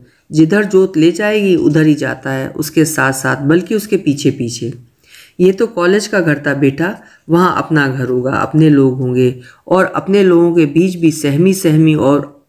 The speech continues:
अपरिचित सी नज़रों से देख रहा है बंटी अपने घर को, उससे परिचित होने के लिए, उसे अपना बनाने के लिए। रंग रोगन की गंध घर के इस छोर से उस छोर तक फैली हुई है, साथ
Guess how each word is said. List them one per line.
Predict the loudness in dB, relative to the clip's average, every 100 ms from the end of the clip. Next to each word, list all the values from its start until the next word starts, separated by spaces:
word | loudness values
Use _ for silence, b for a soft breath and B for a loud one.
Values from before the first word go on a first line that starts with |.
| -8
अपरिचित | 0 2 2 -2 -4
सी | 0 2
नज़रों | 2 0 -2
से | -4 -4
देख | -2 0 0
रहा | -2 0
है | 0
बंटी | -2 -2 -2
अपने | -2 -2 -2
घर | -2 -4
को, | -4 -6 -6 -10 B B B B -2
उससे | 0 0 -2
परिचित | -2 -2 -2 -4 -4
होने | -4 -4
के | -4
लिए, | -4 -4
उसे | -4 -2 -2
अपना | -2 -4 -2
बनाने | -2 -2 -2 -2
के | -4 -4
लिए। | -4 -4 -6 -10 _ b b b b 0
रंग | 0 2
रोगन | 2 2 2 0
की | 0 0
गंध | 2 0 0 -4 b b b -2
घर | 2 2
के | 2 2
इस | 0 -2
छोर | 0 0
से | 0 -2
उस | -2 -2
छोर | 0 0 0
तक | -4 -4
फैली | -2 0
हुई | 2 2 4
है, | 2 -2 B B B
साथ | 0 0